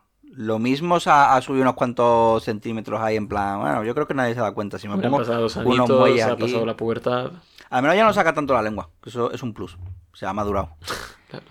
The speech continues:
Speaker 2: que sí.
Speaker 1: Em, eh, y bueno, ¿el tatuaje también es nuevo? Yo en Haya, he ido, es que he ido a mirarlo en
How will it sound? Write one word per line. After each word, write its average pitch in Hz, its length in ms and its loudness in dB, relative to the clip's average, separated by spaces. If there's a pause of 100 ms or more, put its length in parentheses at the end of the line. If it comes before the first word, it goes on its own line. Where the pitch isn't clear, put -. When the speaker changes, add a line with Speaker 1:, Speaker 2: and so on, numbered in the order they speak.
(140)
Speaker 2:
que - 80 -20
sí. - 80 -18 (260)
Speaker 1:
Em, 127 1600 0 (560)
eh, 131 160 -2
y 120 420 -4
bueno, 175 200 4
¿el 117 200 -2
tatuaje 117 400 0
también 247 280 2
es 202 60 0
nuevo? 131 420 -2 (380)
Yo 123 200 2
en 127 180 -2 (120)
Haya, 220 300 6
he 151 100 4
ido, 202 120 2
es 185 60 -10
que 214 120 0
he - 40 6
ido 185 100 4
a - 40 6
mirarlo 135 280 2
en 170 60 -2